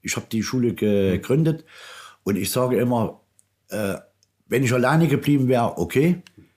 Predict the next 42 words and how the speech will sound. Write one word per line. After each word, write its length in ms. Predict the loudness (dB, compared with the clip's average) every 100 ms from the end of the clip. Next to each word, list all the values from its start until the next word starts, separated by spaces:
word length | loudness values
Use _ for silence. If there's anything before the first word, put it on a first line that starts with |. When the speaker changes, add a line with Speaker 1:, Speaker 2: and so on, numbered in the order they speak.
| _
Speaker 1:
hätte 180 | -2 -2
ich 160 | -2 -8 _ _ _ _ _
drei, 200 | -2 -2
vier 200 | 0 0
Hunde 240 | 0 0 0
im 140 | 0
Jahr 200 | 0 0
gemacht 380 | 0 0 -2 -2
oder 200 | -2 -2
fünf. 400 | -2 -2 -2 -10 _ _ -20 _
Mehr 340 | -2 0 0 0
wäre 200 | 2 2
nicht 240 | 0 -2
möglich. 380 | -2 -2 -4 -6
So. 320 | -2 -2 -2 -8 -20 -16 -4
Und, 360 | 0 0 0
äh, 560 | -2 2 2 2 2 0
ich 160 | -4 -8
hab 140 | -4
eine 120 | -6
zwölfjährige 680 | -2 -2 -2 -2 -4 -4 -4
Tochter, 320 | -6 -6 -8
die 200 | -6 -6
auch 160 | -6 -8
schon 200 | -6 -6
sehr 240 | -4 -4
viel 360 | -2 -4 -4 _ _ -20 -20 -4
Geschick 880 | 0 2 4 2 0 -2 -4 -6 -20 _ _ -4
im 160 | -2
Umgang 360 | 0 0 0 0
mit 140 | 0
den 480 | 0 0 -2 -4 -6 -4
Hunden, 400 | -2 -2 -6 -8 -18 -8
die 80 | -4
uns 180 | -4
auch 200 | -6 -6
schon 200 | -2 -2
hier 160 | 0 -2
und 180 | -2 -2
da 60 |
mal 180 | 0 0
hilft 320 | 0 -2 -6